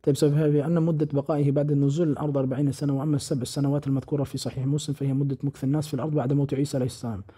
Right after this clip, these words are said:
وذلك لأن رواية مسلم التي فيها قوله في-، "فيبعث الله عيسى ابن مريم كأن-، كأنه عروة بن مسعود فيطلبه فيهلكه الطيب" إلى آخره. وقد قال: "جاءت هذه الجملة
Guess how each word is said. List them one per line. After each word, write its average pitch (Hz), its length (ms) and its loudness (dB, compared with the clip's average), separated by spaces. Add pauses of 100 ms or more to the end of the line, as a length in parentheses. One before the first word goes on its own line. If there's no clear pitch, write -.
(320)
وذلك 151 400 2
لأن 147 280 2
رواية 143 340 2
مسلم 147 320 0
التي 139 240 2
فيها 147 300 2
قوله 143 380 2
في-، 135 340 0 (260)
"فيبعث 139 460 -2
الله 135 360 0
عيسى 143 260 -2
ابن 131 120 0
مريم 156 420 -2 (520)
كأن-، 143 360 -2 (180)
كأنه 143 420 0
عروة 151 200 4
بن 131 160 2
مسعود 147 520 -2 (200)
فيطلبه 135 500 -2
فيهلكه 131 520 -2
الطيب" 127 400 -4
إلى 120 200 -4
آخره. 151 240 -2
وقد 151 260 -2
قال: 160 360 2 (100)
"جاءت 151 280 -2
هذه 143 180 2
الجملة 147 400 0